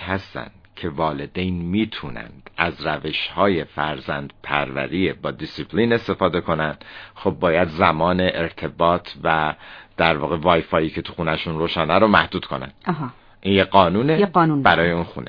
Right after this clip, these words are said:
Speaker 1: ولی اگر سنشون بیشتره و واقعاً این اجازه رو ندارن یا اگر هم این اجازه رو به خودشون بدن، با جنگ و دعوا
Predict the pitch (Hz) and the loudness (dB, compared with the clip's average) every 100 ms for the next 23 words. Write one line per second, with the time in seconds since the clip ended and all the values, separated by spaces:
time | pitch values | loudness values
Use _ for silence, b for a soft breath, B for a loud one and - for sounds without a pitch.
0 | - 95 104 113 131 143 - - 151 151 | 0 4 6 4 4 2 0 -4 -2 -4
1 | - 117 101 95 95 87 90 82 76 82 | -4 -4 -2 -2 0 0 2 0 0 0
2 | 92 98 - 78 82 73 85 113 117 87 | 0 0 -2 -4 -4 0 0 2 2 2
3 | 85 85 82 78 80 80 85 82 78 76 | 2 0 0 -2 0 -2 -2 -6 -6 -2
4 | 95 123 113 110 101 92 98 85 82 87 | 2 2 0 -2 -2 -2 -4 -2 0 0
5 | 78 78 85 80 78 80 71 90 135 | 0 0 -2 -2 -2 -2 0 2 2